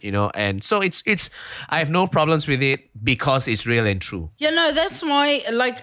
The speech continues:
Speaker 2: uh, you know, when I did my special, I sort of had a go at cyclists and, but in a tongue-in-cheek way, you know, like, these old farts in their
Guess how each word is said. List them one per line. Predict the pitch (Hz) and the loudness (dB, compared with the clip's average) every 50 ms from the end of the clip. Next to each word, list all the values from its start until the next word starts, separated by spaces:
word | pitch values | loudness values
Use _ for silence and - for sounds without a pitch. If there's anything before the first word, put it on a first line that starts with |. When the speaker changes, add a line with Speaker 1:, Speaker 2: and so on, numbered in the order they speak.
| - - | -8 -6
Speaker 2:
uh, | 226 | -6
you | 247 240 262 | -4 -2 0
know, | 247 240 214 214 | 0 2 0 0
when | 214 226 247 240 | 0 0 0 0
I | 240 240 240 | 2 0 2
did | 226 247 240 | 0 0 0
my | 233 226 226 226 | 0 0 0 2
special, | 226 - - - 214 208 - - 214 214 | 0 0 -2 -2 -2 -2 0 0 2 2
I | 202 202 | 2 2
sort | 208 - - 226 | 2 0 -2 -2
of | 214 214 196 | -2 -2 -2
had | 220 208 202 | -2 -2 -2
a | 214 202 | -2 -4
go | 190 202 185 190 196 196 | -2 0 2 4 4 4
at | 190 185 | 2 2
cyclists | - - - 190 196 190 - - 202 185 185 185 180 - - 196 | 0 0 0 0 -2 -2 -4 -4 -2 -2 0 0 0 -2 -2 -2
and, | 180 175 - - - - _ _ _ | -4 -4 -6 -10 -18 -20 _ _ _
but | - 453 | 0 2
in | 494 508 466 453 440 | 2 4 2 0 0
a | 440 | 0
tongue-in-cheek | - 403 415 415 415 359 311 269 - - 311 320 302 - - | 0 0 2 2 2 0 0 0 0 0 0 -2 -4 -4 -4
way, | 190 156 160 170 | -4 -4 -2 -2
you | 190 226 240 | -2 0 0
know, | 233 208 196 214 | 2 2 0 0
like, | 240 254 226 220 214 214 - | 2 2 2 0 0 -4 -10
these | - - 240 226 247 269 247 - | -10 -8 -6 -4 -4 -2 -2 0
old | 254 233 233 233 233 220 226 - | 0 2 2 2 0 -2 -6 -12
farts | - - 240 220 214 214 214 214 - 220 | -8 -2 0 2 2 2 2 0 -2 -4
in | 214 214 208 | -2 -2 -2
their | 202 196 196 185 | 0 0 -2 -2